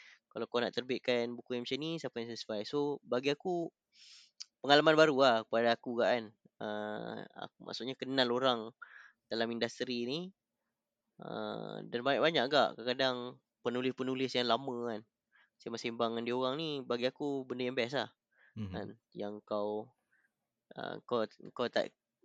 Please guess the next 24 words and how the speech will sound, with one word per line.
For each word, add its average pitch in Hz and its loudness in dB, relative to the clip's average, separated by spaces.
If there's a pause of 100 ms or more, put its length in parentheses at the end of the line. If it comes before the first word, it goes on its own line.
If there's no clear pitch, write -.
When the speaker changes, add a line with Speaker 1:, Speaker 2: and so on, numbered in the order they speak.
(520)
Speaker 1:
pengalaman 120 2
tu 135 -16
kita 127 -6
tak 117 0
ada 113 -2 (100)
kan. 110 -4
Kita 107 -10
dengar 107 -4
lah 107 -2 (140)
daripada 107 -4
dia 107 -2
orang. 107 -6 (1300)
Speaker 2:
Macam 110 -2 (160)
tahun 120 2
ni 90 0
kan, 87 -2 (520)
ah, 92 -4
macam 98 -6
kau 95 -10
cakap 87 -8
tadi, 90 -8
kau 95 0
pergi 95 -10
sebagai 92 -6